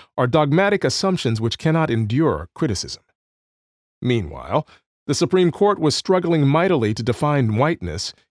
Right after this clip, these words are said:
in a consistent fashion, an endeavor complicated by the empirical flimsiness of race science. In one case after another,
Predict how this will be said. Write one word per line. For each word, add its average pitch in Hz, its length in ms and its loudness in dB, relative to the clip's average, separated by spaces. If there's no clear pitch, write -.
in 135 80 2
a 123 40 -2
consistent - 680 -2
fashion, 151 540 -4
an 110 60 0
endeavor 143 380 2
complicated 165 600 -2
by 139 120 2
the 131 140 2
empirical 131 720 2
flimsiness 131 720 0
of 123 160 0
race 131 360 0
science. - 600 -8
In 117 140 2
one 156 180 4
case 160 340 2
after 139 300 0
another, 123 420 0